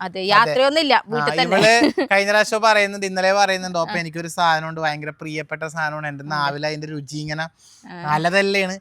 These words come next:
Speaker 1: എനിക്ക് എന്തായാലും അതൊരിക്കൽ ആക്കണം" എന്ന് പറഞ്ഞിട്ട്.
Speaker 2: ചെറുതില് ഈ
Speaker 1: ഉം.
Speaker 2: ഏറ്റവും ഇഷ്ടമല്ലാത്തൊരു സംഭവമായിരുന്നു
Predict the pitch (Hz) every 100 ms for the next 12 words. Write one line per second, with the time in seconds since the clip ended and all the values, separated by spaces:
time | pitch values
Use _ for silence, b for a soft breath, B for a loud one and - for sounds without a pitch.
0 | _ - 170 165 190 180 180 175 180 175
1 | 165 175 160 160 160 156 151 139 127 240
2 | 247 226 254 302 403 320 - 285 135 -
3 | 208 185 _ 285 339 349 - - 302 320
4 | 294 277 294 269 285 233 220 226 214 170
5 | 175